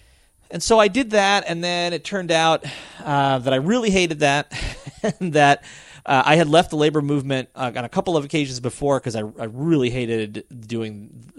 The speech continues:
uh, that work. There's a lot of good stuff in it, but, um,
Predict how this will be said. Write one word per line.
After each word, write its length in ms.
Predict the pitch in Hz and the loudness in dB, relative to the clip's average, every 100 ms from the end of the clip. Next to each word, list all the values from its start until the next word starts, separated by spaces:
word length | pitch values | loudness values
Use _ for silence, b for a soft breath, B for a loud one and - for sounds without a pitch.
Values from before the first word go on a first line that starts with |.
| - | -12
uh, 280 | 101 95 92 - | -8 -8 -10 -14
that 280 | 127 123 127 | -8 -8 -2
work. 300 | 165 208 - | 2 2 0
There's 120 | 135 | -6
a 60 | 123 | -2
lot 220 | 135 131 | 0 0
of 160 | 113 | -4
good 180 | 117 123 | -6 -6
stuff 320 | - 139 131 | -6 -6 -8
in 140 | - 123 | -8 -12
it, 200 | 117 - B B B B B | -10 -12 B B B B B
but, 480 | 117 127 120 113 _ - | 0 2 2 0 _ -12
um, 800 | 123 113 110 107 104 101 101 | -8 -6 -4 -4 -8 -14 -16